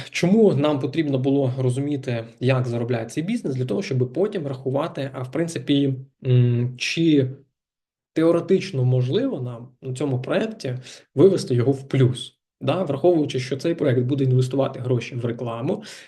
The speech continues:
і буде інвестувати гроші, е, на послугу. І, відповідно, ці гроші потрібно якось відбити. І відбити їх потрібно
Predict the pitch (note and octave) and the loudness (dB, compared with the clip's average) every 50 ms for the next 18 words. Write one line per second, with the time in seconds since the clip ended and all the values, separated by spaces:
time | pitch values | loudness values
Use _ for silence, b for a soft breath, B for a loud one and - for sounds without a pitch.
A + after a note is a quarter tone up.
0 | B - A#2 A#2 C3 D#3 E3+ G#3 G#3 F3+ D3+ C3 - - C3+ C#3 F3 - - C3 | B -4 -2 0 0 2 2 2 2 0 0 -2 -4 -2 -2 -2 -2 -2 -2 -2
1 | B2+ C3 D3 F3 E3+ - - D3 C3+ C3 B B B B B _ - B2+ A#2+ A2+ | 0 0 0 0 0 -2 -2 -4 -4 -4 B B B B B _ -8 -4 -2 0
2 | A2+ A2+ A#2+ A#2+ - - G#3 A3 F3+ - - - C#3 A#2+ A2 - - b b b | 0 0 0 0 2 6 6 8 6 6 2 -4 -8 -10 -10 -14 -20 b b b
3 | b b b b b b b b b - C#3 C3 C3 - - E3+ A3 G3+ F3 - | b b b b b b b b b -4 -2 -2 0 2 2 2 2 2 0 0
4 | - - D#3 C#3+ C#3 - - C3+ A#2+ B2+ C#3+ D#3 - - - - C3+ B2+ C#3+ D3+ | 0 2 2 4 2 2 0 -2 0 2 2 2 0 -4 -6 -6 -4 -2 -2 0
5 | D#3 D3 B2+ B2 C#3+ C3 C#3+ C3+ - C3+ B2 C3+ C3+ C3+ B2 B2+ D3 C3+ A#2 - | 0 0 2 0 0 0 -2 -6 -6 -4 -2 -2 0 2 4 4 4 4 4 2
6 | - - - - b b b b b b b - C#3+ C3+ C3 B2 B2 A#2+ B2 D#3 | -4 -10 -14 -16 b b b b b b b -6 -2 0 0 2 0 2 2 2
7 | A3 A#3 - - C#3+ C#3+ - - - B2+ - D#3+ G3+ G3+ G3+ G3+ G3+ G3+ G3+ | 2 2 0 -4 -6 -6 -8 -12 -14 -8 -6 -4 -4 -2 -2 -4 -6 -6 -10